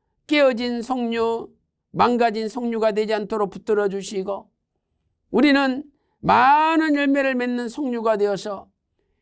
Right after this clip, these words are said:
신령한 대제사장 되시는 예수님께 붙어 영원 무궁토록 귀하게 쓰임받는 인생들이 다 될 수 있도록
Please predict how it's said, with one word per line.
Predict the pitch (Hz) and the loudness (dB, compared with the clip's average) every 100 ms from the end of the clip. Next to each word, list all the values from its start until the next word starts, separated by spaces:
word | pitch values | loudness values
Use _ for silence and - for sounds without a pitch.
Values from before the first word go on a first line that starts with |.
| _ | _
신령한 | - 294 277 240 226 214 | -6 2 4 6 4 2
대제사장 | 220 220 220 208 226 | 0 0 -4 -4 -4
되시는 | 220 220 233 226 | -2 -2 -2 -2
예수님께 | 254 285 302 285 277 | -2 0 0 0 -2
붙어 | 269 254 294 226 - _ _ _ _ _ - | -4 -4 0 0 -2 _ _ _ _ _ -2
영원 | 190 233 214 | 2 2 2
무궁토록 | 202 196 214 202 214 208 208 - _ _ _ _ _ | 0 -2 -2 -2 -2 0 -2 -4 _ _ _ _ _
귀하게 | - 294 294 277 254 | 2 4 4 2 -2
쓰임받는 | 302 269 254 254 254 247 | -2 -2 0 -2 -4 -4
인생들이 | 214 247 240 240 226 226 226 | -2 -2 -2 -2 0 0 0
다 | 220 220 | 0 0
될 | 214 | -2
수 | 202 220 | -4 -6
있도록 | 196 214 202 208 196 - | -4 0 2 2 -2 -6